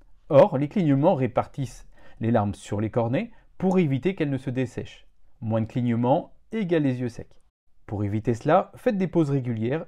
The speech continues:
et forcez-vous à cligner des yeux plus souvent. Et si nécessaire, utilisez des larmes artificielles.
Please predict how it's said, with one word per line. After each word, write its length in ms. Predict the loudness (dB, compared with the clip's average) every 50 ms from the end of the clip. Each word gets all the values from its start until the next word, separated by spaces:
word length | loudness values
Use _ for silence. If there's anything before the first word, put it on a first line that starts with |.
| -8
et 100 | -8 -8
forcez-vous 520 | -2 0 -2 -2 0 -2 -2 -2 0 -2 -2
à 40 |
cligner 320 | -2 -2 -4 -4 -2 -2 0
des 220 | -2 -2 -2 -2
yeux 80 | -4 -4
plus 140 | -4 -8 -8
souvent. 320 | -6 -8 -8 -8 -10 -12 -16 -20 -20 _ _ _ _ _ _ -12
Et 60 | -12
si 240 | -10 -10 -4 0 2
nécessaire, 680 | 2 2 2 0 -6 -4 -4 -4 -4 -4 -6 -8 -18 -20 -20 _ -20 -20 -20 -8 -6
utilisez 500 | -6 -4 -2 -2 -2 -2 0 0 0 0
des 80 | 2
larmes 180 | 2 0 0 0
artificielles. 640 | -2 -4 -6 -8 -6 -6 -8 -4 -4 -4 -4 -4